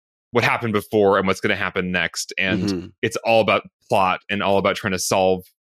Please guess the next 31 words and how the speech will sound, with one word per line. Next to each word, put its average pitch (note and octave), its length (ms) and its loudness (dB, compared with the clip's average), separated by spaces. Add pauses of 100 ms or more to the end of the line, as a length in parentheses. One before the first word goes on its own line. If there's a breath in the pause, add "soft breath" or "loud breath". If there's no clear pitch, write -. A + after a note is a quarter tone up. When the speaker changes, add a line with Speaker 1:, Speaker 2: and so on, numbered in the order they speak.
Speaker 1:
something. F#2+ 640 -2
Like, F#2+ 160 -4
you're A2 160 0
really B2 240 2
participating G2+ 720 -4
as E2+ 120 -6
an G2 80 -2
audience F2+ 340 -2
member F2+ 380 0
in, F#2 240 -2
like, F2 160 -2 (320)
the A2 80 -2
whole G#2+ 520 2
of F2+ 100 2
the E2+ 100 -6 (100)
plot. E2+ 280 0 (100)
There's A#2+ 180 0
another C#3 240 2
kind C3+ 400 -4
of A#2+ 80 -2
cinematic A2+ 400 -2
experience A2 480 -2
that G2 100 0
I F#2 60 0 (100)
also G#2 320 2
really F#2 260 -2
value F2 600 0 (460)
where G2 540 2 (580)
you A#2 300 0
are A#2 200 4
invited G2 680 0